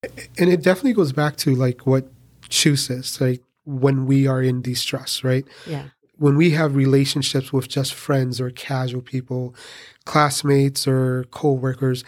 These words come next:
Speaker 1: there, you don't often get into those distressful conversations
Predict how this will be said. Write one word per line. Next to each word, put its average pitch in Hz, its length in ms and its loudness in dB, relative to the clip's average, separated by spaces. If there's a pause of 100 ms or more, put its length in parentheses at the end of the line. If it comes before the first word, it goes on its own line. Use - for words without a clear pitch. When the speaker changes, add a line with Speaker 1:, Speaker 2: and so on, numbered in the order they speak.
(400)
Speaker 1:
there, 151 220 2 (120)
you 143 140 2
don't 170 260 4
often 147 380 -2
get 135 200 0
into 135 300 -2
those 135 240 0
distressful - 720 -2
conversations 151 1000 0